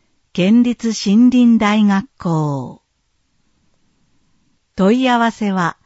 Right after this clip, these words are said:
県立森林大学校教務課へ。所在地、宍粟市一宮町四倉七百七十二の一。電話、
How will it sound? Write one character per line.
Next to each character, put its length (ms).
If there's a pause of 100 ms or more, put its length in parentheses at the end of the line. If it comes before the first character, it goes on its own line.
(380)
県 300
立 240
森 420
林 260
大 240
学 220 (140)
校 600
教 340
務 140
課 320
へ。 180 (680)
所 280
在 280
地、 320 (580)
宍 280
粟 300
市 340 (260)
一 300
宮 460
町 640 (100)
四 200
倉 440 (480)
七 300
百 320
七 360
十 320
二 220
の 220
一。 460 (680)
電 380
話、 180